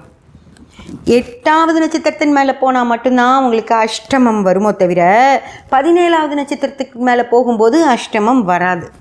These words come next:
இல்லைங்களா? அப்போ இது, அ, ராசிக்கு சொல்றது, ராசிக்குள்ள வர நட்சத்திரத்தை சொல்றது எப்படி ஒத்து வரும் அப்படின்னு சொல்லி நீங்க தயவு செஞ்சு யோசிச்சு பார்த்தீங்கனாலே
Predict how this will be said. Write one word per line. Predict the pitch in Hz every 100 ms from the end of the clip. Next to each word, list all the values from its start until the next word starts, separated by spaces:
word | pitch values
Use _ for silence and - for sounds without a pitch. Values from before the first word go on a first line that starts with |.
| _ _ _ -
இல்லைங்களா? | 233 208 185 175 170 - - - _
அப்போ | - 254 339 415 453 349
இது, | 294 294 285 -
அ, | 262
ராசிக்கு | 247 269 330 330 349 - 277
சொல்றது, | 254 233 214 247 370 302 -
ராசிக்குள்ள | 233 240 294 320 311 330 311 277 233
வர | 220 214
நட்சத்திரத்தை | 214 240 240 214 214
சொல்றது | 202 185 208 262
எப்படி | 202 202 220 220 277 370 - - _ _
ஒத்து | 226 220 226
வரும் | 185 175 170 - _ _ _ -
அப்படின்னு | 190 185 226
சொல்லி | 214 208 262
நீங்க | 262 202
தயவு | 180 196 208 214
செஞ்சு | 214 196 190 262 330 370 190
யோசிச்சு | 190 220 269 294 285 - -
பார்த்தீங்கனாலே | 180 185 180 170 175 208 254 285